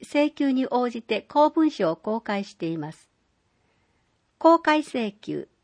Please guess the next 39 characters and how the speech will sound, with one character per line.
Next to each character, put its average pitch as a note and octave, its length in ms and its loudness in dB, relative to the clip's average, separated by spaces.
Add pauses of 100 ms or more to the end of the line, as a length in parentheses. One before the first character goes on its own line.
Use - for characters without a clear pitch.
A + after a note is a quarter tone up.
(140)
公 D#4 220 4
開 C#4+ 260 0
申 B3+ 220 -2
し - 140 -12
出 B3 100 -2
件 G3+ 260 -6
数。 - 380 -16 (1300)
公 D#4+ 220 6
開 D#4+ 220 2
請 B3 280 -4
求、 - 380 -10 (680)
条 E4 320 4
例 E4 200 4
の D#4 120 0
施 - 140 -12
行 D#4 260 4
日 D4 120 -2
以 D4+ 160 -4
後 C4 120 -2
に G3+ 140 -2
作 - 240 -8
成 C4 240 -2
し - 80 -14
た A#3 160 -2
公 C#4 240 0
文 D4 180 0
書 B3+ 140 -6
に E3+ 160 -2
つ - 120 -10
い G#3+ 120 -4
て E3 120 -8
の D3+ 140 -6
も E3 140 -8
の、 D3+ 180 -8 (500)
二 G3 120 -2
百 D4+ 280 0
九 D4+ 280 0
十 D#3+ 220 -6
一 F#3+ 200 -10